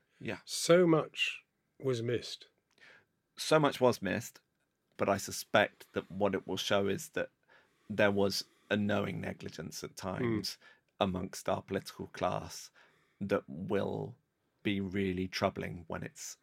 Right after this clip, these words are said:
Speaker 1: when
Speaker 2: Hmm.
Speaker 1: it's exposed.
Speaker 2: Well, you can't really have a, a worse example than the idea that you were telling the country to behave in a certain way.
Speaker 1: Yeah.
Speaker 2: And then you managed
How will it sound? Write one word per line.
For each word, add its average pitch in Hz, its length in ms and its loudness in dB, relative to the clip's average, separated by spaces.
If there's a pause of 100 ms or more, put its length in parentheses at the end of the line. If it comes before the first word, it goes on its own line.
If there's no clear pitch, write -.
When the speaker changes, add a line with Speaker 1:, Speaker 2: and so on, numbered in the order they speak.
Speaker 1:
when 123 140 2
Speaker 2:
Hmm. 117 40 0
Speaker 1:
it's 107 160 -8
exposed. - 680 -6
Speaker 2:
Well, 156 100 4
you 156 60 2
can't 214 340 0
really 139 440 8
have 113 220 0
a, 117 240 0
a 120 140 2
worse 123 640 2 (160)
example - 720 -2 (800)
than 135 180 4
the 131 100 6
idea 131 340 6
that 127 180 0
you 131 60 -2
were 123 80 0
telling 139 580 2 (260)
the 131 100 -4
country 139 500 -2
to - 80 -20
behave 127 340 2
in 113 80 -2
a 117 60 -4
certain 117 420 -4
way. - 320 -14 (260)
Speaker 1:
Yeah. - 220 -2 (540)
Speaker 2:
And 139 120 -2
then 135 120 0
you 139 100 0
managed 143 460 4